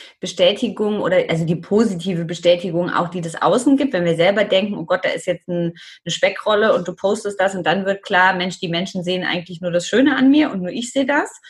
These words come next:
Und dann diese, die Bestätigung des Freundes, des Partners, der dich so liebt, wie du bist, das ist ja eigentlich genau das so, was wir eben auch brauchen. Was glaubst du aber, welchen Anteil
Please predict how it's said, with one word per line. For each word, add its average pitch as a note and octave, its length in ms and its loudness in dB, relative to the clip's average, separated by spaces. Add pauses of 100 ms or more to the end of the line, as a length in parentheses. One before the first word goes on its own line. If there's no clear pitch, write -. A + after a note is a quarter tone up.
(240)
Und F#3 160 -4
dann G3+ 220 2
diese, G3 460 -4
die F#3+ 100 -8
Bestätigung F#3 680 -2
des F3+ 160 -2
Freundes, B3 560 2
des - 180 -10
Partners, G#3+ 460 0
der G3 120 -2
dich G3+ 200 -12
so A3 140 0
liebt, G#3+ 280 -6
wie G#3+ 60 -8
du G3+ 80 -2
bist, A3+ 240 0
das F3 140 -2
ist - 120 -12
ja - 120 -4
eigentlich F#3 200 -6
genau F3 320 0
das F3 240 -2
so, F3+ 260 -4 (100)
was F3 240 -4
wir E3+ 100 -4
eben E3+ 160 -6
auch - 200 -6
brauchen. E3 480 2 (440)
Was F#3+ 280 0
glaubst A#3+ 340 4
du - 80 2
aber, A3 240 2
welchen G3+ 320 0
Anteil A3 500 -4